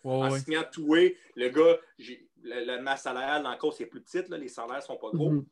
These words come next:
Speaker 2: Fait que qu'est-ce que tu fais, c'est que tu signes un gars, exemple, dans la Ligue américaine, tu dis, je vais te signer un two-way, il fait un peu plus d'argent. Exactement ce que j'avais fait dans ce temps-là, j'étais un vétéran. Et j'avais signé moins dans A, plus dans cause, mais c'était une façon de faire plus d'argent dans cause.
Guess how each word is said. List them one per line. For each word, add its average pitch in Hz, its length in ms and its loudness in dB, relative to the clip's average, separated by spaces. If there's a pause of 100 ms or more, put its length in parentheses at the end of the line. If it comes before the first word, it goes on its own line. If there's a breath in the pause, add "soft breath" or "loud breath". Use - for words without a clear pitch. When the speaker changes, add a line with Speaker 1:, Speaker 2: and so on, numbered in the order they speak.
(180)
Speaker 2:
Fait - 80 -4
que - 60 -12
qu'est-ce - 180 -6
que - 60 -16
tu - 60 -16
fais, 165 140 0
c'est - 180 -6
que - 60 -20
tu - 60 -20
signes 156 180 -6
un 131 140 -2
gars, 143 140 0
exemple, 139 360 -2
dans 131 80 -6
la 120 80 -8
Ligue 131 120 -10
américaine, 151 500 -6
tu 143 100 -20
dis, 123 100 -20
je 127 80 -8
vais 117 60 -2
te - 60 -12
signer 147 160 -10
un 139 60 -6
two-way, 143 320 -4
il 170 60 -6
fait 131 100 -8
un 113 40 -6
peu 120 140 -12
plus 135 180 -10
d'argent. 123 460 -8 (100)
Exactement 135 480 -8
ce - 60 -14
que 127 80 -8
j'avais 123 240 -4
fait 143 180 -4 (320)
dans 123 160 -6
ce - 60 -14
temps-là, 123 200 -6
j'étais 151 140 -10
un 120 100 -6
vétéran. 120 500 -6 (520 soft breath)
Et 110 80 -16
j'avais 120 240 -2
signé 147 320 -6
moins 147 440 0
dans 151 180 0
A, 135 80 -2 (280)
plus 165 300 2
dans 135 220 0
cause, 139 300 -4
mais 120 100 -12
c'était - 180 -10
une 135 140 -10
façon 143 320 -6
de 147 100 -2
faire 131 260 -6
plus 151 200 -6
d'argent 135 340 -8
dans 113 220 -14
cause. 110 400 -16